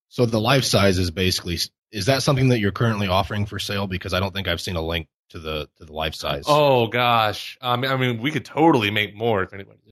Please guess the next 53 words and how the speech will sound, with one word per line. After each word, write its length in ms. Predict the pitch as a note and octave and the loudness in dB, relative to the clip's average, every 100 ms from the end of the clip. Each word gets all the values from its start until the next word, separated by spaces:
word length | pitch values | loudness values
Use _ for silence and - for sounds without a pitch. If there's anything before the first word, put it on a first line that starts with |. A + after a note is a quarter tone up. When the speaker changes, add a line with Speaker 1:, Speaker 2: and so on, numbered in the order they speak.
| _ _ | _ _
Speaker 2:
um, 260 | A#2 G#2+ G2 | -2 0 0
we 60 | G#2 | -4
could 140 | - | -10
totally 360 | - D#3+ C3 G#2 | -2 2 2 0
make 200 | G2+ G#2 | -4 -6
more. 300 | G2 G2 - - | -8 -8 -12 0
Um, 520 | A2 G#2 G2+ F#2+ F#2 _ _ | 2 4 2 -2 -10 _ _
but 80 | G#2 | -20
it's 120 | _ | _
not, 220 | D3 C3 | -8 -8
it, 60 | A2+ A#2+ | -14 -14
it's 160 | A#2+ _ | -14 _
not 240 | D3+ - | -8 -8
something 520 | - B2+ A#2 - G#2+ G2 | -10 -10 -10 -12 -12 -4
that 360 | G2+ G2 G2 _ _ _ _ - | 0 0 -2 _ _ _ _ -14
I 80 | G#2+ | -12
currently 560 | - A#2+ A#2 A#2 G#2+ | -2 2 2 0 0
am, 160 | G#2 G#2 | 0 0
like, 180 | G#2 G#2+ | -2 -4
just 200 | G#2 _ | -14 _
putting 280 | C3 A2 | -4 -2
out 160 | G#2+ G#2+ | 0 0
there, 80 | G#2 | -2
like, 140 | G#2+ | -10
"Hey, 280 | - D3+ B2+ | -4 0 2
buy 240 | G#2 A#2+ B2 | 0 0 0
this 200 | B2 G#2+ | -2 -2
retail, 480 | B2+ A#2+ A#2+ A2 | -4 -2 0 2
like, 140 | G#2+ G#2 | 2 -2
on 80 | G2+ | -10
the 40 | |
store 240 | - A2+ G#2 | -8 -2 0
right 200 | G2+ G2+ | 0 0
now." 460 | A#2+ C#3+ B2 G#2+ _ _ | 0 2 2 0 _ _
But 300 | A#3 G3+ D#3 | -2 2 4
if 100 | B2 | 2
somebody 480 | - E3 D#3 C#3 A#2 | 0 -4 0 0 0
were 120 | A2 G#2+ | -2 -6
to 80 | |
come 360 | G#2 _ D#3+ D3 | -8 _ -10 -10
to 160 | - - | -12 -20
us, 380 | - _ - - _ _ _ | -20 _ -20 -20 _ _ _
come 160 | - A#2+ | -8 -6
to 60 | G#2 | -8
me, 280 | G#2 G2+ _ _ _ _ | -12 -20 _ _ _ _
um, 420 | G#2+ G2+ G2 F#2+ G#2 _ | 0 4 4 2 -6 _
we 80 | A#2 | -10
could 140 | A#2 G#2+ | -2 0
absolutely 600 | A#2 A2+ - A2+ G#2+ G2+ | 2 0 -2 -4 -4 -8
replicate 480 | A#2 G#2 _ G#2 | -14 -20 _ -20
that, 180 | G#2+ G#2 | -14 -14
no 80 | G#2 | -14
problem. 380 | G2+ C3+ C3 | -14 -14 -14